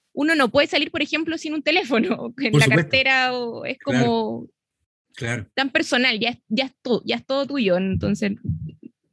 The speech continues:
Speaker 2: Claro.
Speaker 1: ¿cómo nace
Speaker 2: Mira.
Speaker 1: esto y lo que hoy día estamos viviendo?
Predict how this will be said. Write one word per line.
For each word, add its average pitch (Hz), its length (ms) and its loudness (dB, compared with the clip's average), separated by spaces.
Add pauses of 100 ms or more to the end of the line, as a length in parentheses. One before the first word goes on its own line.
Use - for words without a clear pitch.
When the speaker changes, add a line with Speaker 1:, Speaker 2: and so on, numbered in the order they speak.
Speaker 2:
Claro. 120 380 -4 (300)
Speaker 1:
¿cómo 294 180 2
nace 311 320 2
Speaker 2:
Mira. 320 200 6
Speaker 1:
esto 392 120 2
y 381 60 4
lo 285 100 4
que 240 80 -2
hoy 240 60 0
día 262 120 0
estamos 302 320 -4
viviendo? 269 580 -2